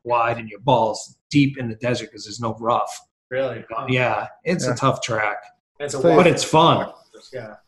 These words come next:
Speaker 1: It's
Speaker 3: My
Speaker 1: always in
Speaker 3: favorite, I think
Speaker 1: crazy
Speaker 3: right now,
Speaker 1: great
Speaker 3: my favorite
Speaker 1: condition.
Speaker 3: town, Troon Country Club, is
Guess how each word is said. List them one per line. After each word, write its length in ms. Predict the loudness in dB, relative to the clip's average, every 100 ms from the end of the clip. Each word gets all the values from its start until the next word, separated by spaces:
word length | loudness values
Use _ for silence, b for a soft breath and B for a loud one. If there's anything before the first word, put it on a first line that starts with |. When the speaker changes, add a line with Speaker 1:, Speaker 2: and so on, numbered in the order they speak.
| _ -10
Speaker 1:
It's 100 | 2
Speaker 3:
My 60 |
Speaker 1:
always 260 | 6 6 6
in 60 | 6
Speaker 3:
favorite, 220 | 4 2
I 120 | 0
think 180 | 0 -2
Speaker 1:
crazy 240 | -2 0
Speaker 3:
right 100 | 0
now, 80 | 2
Speaker 1:
great 80 | 0
Speaker 3:
my 60 |
favorite 160 | 0 0
Speaker 1:
condition. 220 | 0 -2 -4
Speaker 3:
town, 280 | -4 -6 -16 -6
Troon 240 | -2 -2
Country 320 | 0 -4 -4
Club, 340 | -6 -2 -2 -4
is 520 | -10 -10 -10 -14 -20